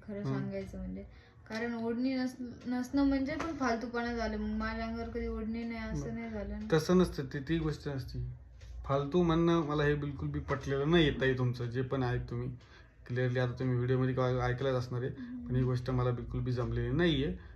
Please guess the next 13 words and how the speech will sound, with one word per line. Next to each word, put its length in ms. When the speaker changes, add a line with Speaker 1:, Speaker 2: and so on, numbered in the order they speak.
Speaker 2:
मी 60
तुम्हाला 240
क्लिअर 280
बोलतो, 260
एकच 320
कमेंट 300
आली 180
मला 180
त्यांची, 360
त्यानंतर 360
मला 180
माहीत 280
नाही. 120